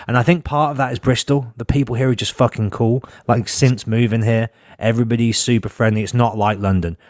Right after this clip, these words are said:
You know, London is just head down, get on the tube, get to work, rat race, don't engage, don't look at anyone, don't make any new friends.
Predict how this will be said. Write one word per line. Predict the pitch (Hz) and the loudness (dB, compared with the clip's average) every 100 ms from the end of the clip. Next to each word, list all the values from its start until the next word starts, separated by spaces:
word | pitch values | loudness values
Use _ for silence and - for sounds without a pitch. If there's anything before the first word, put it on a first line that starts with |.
| - - | -14 -2
You | |
know, | 98 | 0
London | 98 110 113 104 | 2 2 2 2
is | 101 | 0
just | - 101 - | 0 -2 0
head | 113 101 | -2 0
down, | 107 104 98 95 - _ | 2 2 2 0 -2 _
get | - 113 | -2 0
on | 110 | 0
the | 107 | 0
tube, | - 107 98 87 | -2 0 0 2
get | 104 - | -2 0
to | 107 | -2
work, | 101 98 87 | 2 0 0
rat | 101 95 95 | -2 -2 0
race, | 95 92 - - - - | 0 0 -2 -10 -16 -6
don't | 95 98 | 0 0
engage, | 98 95 95 92 85 - _ _ _ - | 0 0 0 0 -2 -8 _ _ _ -2
don't | 95 95 | 0 0
look | 101 | 0
at | 101 | 0
anyone, | 92 92 90 87 82 _ _ _ _ _ - - | 0 2 2 0 -6 _ _ _ _ _ -20 -4
don't | 90 98 | -2 0
make | 95 98 | 0 0
any | 95 | 0
new | 95 95 | 2 0
friends. | - 92 87 78 | 0 0 0 -2